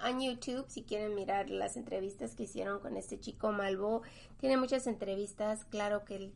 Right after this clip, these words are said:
pues, ya está más grande, ¿no? Pero igual lo siento por él porque, pues, ahora está ahí sufriendo y, y no digo que no se merece lo que recibió,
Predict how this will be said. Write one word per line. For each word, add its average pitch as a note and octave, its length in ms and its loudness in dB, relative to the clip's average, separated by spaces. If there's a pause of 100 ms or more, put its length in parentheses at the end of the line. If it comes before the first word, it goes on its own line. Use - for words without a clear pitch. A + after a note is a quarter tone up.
pues, - 360 -10 (180)
ya G3+ 200 -2
está G3+ 200 -2
más F#3+ 200 -2
grande, G3 380 0
¿no? G#3 260 0
Pero G3 380 0 (720)
igual B3 560 8 (480)
lo A#3+ 220 6
siento B3 420 2
por G#3 160 2
él G#3 180 2
porque, - 300 -4
pues, G#3 160 -4
ahora G#3 240 2
está A3 260 0
ahí G#3 280 2
sufriendo G3+ 640 2
y, G3+ 280 0
y - 440 -6 (720)
no A3+ 240 4
digo A3+ 220 4
que A3 80 0
no G3+ 100 0
se G#3+ 120 0
merece G3 320 2
lo F#3+ 120 2
que - 80 -4
recibió, F3+ 460 -4